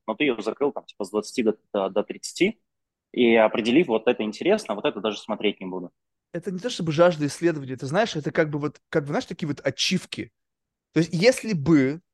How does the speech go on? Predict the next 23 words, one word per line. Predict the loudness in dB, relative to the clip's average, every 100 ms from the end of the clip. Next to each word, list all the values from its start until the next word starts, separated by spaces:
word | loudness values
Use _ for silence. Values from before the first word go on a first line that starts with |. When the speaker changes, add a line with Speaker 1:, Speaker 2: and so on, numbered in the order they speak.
| _ -8
Speaker 2:
в | 0
моём | 2 2 2
комьюнити | 0 -2 0 -2 -2 -4 -8 -4 -4 -4 -8 _
не | 0 4
было | 6 6 6
бы | 4 2 2
идеи | -6 -4 0 0 0
того, | 0 0
что, | 0 -2
знаешь, | 2 2
там | 2
кто: | -2 4
"О, | 8 6 4 -2
Петя | -2 0
приехал, | -2 -2 -2 -2 0 -2
блин, | -2 -6
смотрел, | -6 -8 -4 2 2
какой | 2 -2
загорелый, | 0 2 2 4 4 2
он | 0
приехал | -2 -2 0 0 -2
из | -4
Дубая". | -6 2 6 6 4